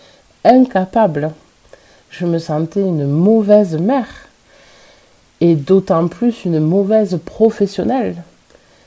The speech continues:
Vous savez, entre parenthèses, c'est extrêmement compliqué, certains d'entre vous le vivent peut-être, d'être professionnel de l'enfance et parent.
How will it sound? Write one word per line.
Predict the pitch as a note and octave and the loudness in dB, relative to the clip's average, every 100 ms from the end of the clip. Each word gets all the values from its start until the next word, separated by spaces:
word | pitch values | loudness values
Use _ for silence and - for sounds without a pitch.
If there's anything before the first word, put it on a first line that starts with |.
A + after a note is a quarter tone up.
| _ _ _ _ _ _ - | _ _ _ _ _ _ -8
Vous | F3+ | -6
savez, | F#3+ G3+ G#3 C4 | 2 2 4 4
entre | A3+ A3+ | 2 -2
parenthèses, | G3 F3+ E3+ F3+ A#3 A#3+ A3+ | -4 -2 0 -2 0 -2 -4
c'est | A3 F3 G#3 | -8 -6 -4
extrêmement | G#3 - G3+ G3 G3+ G3+ | -6 -6 -4 -2 -2 -4
compliqué, | - G#3 G3+ - F3+ - C#3+ F#3 - _ _ _ - | -2 -2 -2 -4 -12 -6 -6 -6 -12 _ _ _ -18
certains | - E3 - F#3 | -10 -10 -2 -2
d'entre | F3+ E3 - | 0 -2 -4
vous | E3 F3 | -6 -4
le | F#3 | -4
vivent | D#3+ F3 F3 | -4 -6 -8
peut-être, | D#3 D3+ - G#3 - _ _ - - - - | -8 -8 -8 -10 -14 _ _ -20 -20 -20 -10
d'être | D#3+ G3 G3+ G3 | 2 2 4 -4
professionnel | - B3+ B3+ B3+ - G#3+ G#3 | 0 -2 2 -2 0 -2 -2
de | F#3+ | -2
l'enfance | F3+ E3+ E3+ G3 G3+ - | -2 -2 -4 -6 -6 -6
et | |
parent. | E3 C#3 C3+ | -8 -8 -8